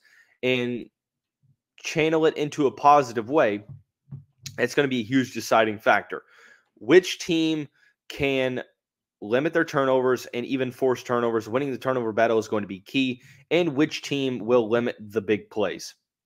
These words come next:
Those are the three deciding factors for me. I'm really looking forward to seeing how Louisville comes out in this performance against the Wildcats. Um,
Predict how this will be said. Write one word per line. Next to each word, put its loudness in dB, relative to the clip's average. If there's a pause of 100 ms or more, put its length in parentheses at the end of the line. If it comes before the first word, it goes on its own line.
(840)
Those 10
are -2
the 0
three 0
deciding 4
factors 2
for -2
me. -2 (300)
I'm 6
really 4
looking 2
forward 4
to -10
seeing -4
how 4
Louisville 0
comes -6
out 4
in -6
this -2
performance -2 (360)
against -2
the 6
Wildcats. 4 (100)
Um, 6